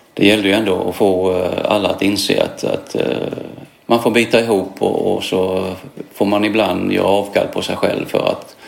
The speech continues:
att det ska bli bra för laget. Och blir det bra för laget, då blir det ju la-,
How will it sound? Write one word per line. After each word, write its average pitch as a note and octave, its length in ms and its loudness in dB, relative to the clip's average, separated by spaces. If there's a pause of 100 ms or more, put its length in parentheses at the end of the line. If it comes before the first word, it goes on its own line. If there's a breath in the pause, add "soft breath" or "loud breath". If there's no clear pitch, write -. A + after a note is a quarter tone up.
(260 loud breath)
att F2+ 180 0
det F2+ 80 -2
ska - 180 0
bli F#2+ 120 0
bra F#2 200 0
för F#2+ 120 -6
laget. G2 360 0
Och F2+ 60 2
blir G2+ 200 2
det F#2 80 0
bra F#2 280 2
för F#2+ 140 -4
laget, - 480 -2
då - 60 -2
blir G2 200 0
det - 80 -2
ju F#2+ 180 -2
la-, F#2+ 200 2